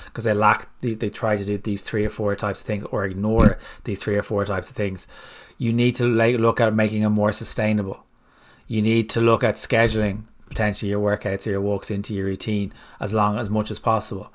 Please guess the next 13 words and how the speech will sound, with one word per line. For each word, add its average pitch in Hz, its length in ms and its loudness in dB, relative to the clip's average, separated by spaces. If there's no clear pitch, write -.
So - 160 -6
one 127 220 4
way 123 160 8
that 120 100 6
you 113 60 2
can 110 160 0
navigate 110 460 4
this 107 180 0
piece - 480 -4
is, 104 380 0
rather 110 280 4
than 120 80 -2
saying 113 460 0